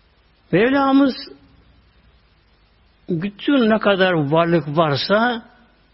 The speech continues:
hepsinin rızkı ayrı ayrı yazılmış.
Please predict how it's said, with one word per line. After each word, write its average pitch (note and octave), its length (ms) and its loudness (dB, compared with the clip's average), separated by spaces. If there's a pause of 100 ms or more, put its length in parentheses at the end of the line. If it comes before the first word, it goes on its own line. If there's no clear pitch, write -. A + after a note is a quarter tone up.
hepsinin B3 560 -2
rızkı F3+ 340 -2
ayrı F#3+ 300 2
ayrı A2+ 300 -2 (180)
yazılmış. C3+ 400 -2